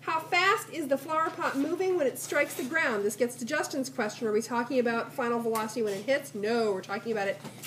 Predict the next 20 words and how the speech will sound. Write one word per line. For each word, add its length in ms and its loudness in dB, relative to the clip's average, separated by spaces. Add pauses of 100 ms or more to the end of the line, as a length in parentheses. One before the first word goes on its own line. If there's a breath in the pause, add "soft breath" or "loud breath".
that 240 -2
second 680 -2
before. 600 2 (520 loud breath)
So, 540 4 (220)
looking 640 4
at 240 4
your 160 2
four 560 0 (200)
kinematics 640 -4
equations, 920 0
let's, 360 -4
first 260 -8
of 80 -2
all, 80 0
let's 220 -6 (100)
list 500 0
all 160 0
of 80 -2
our 120 2
variables. 680 2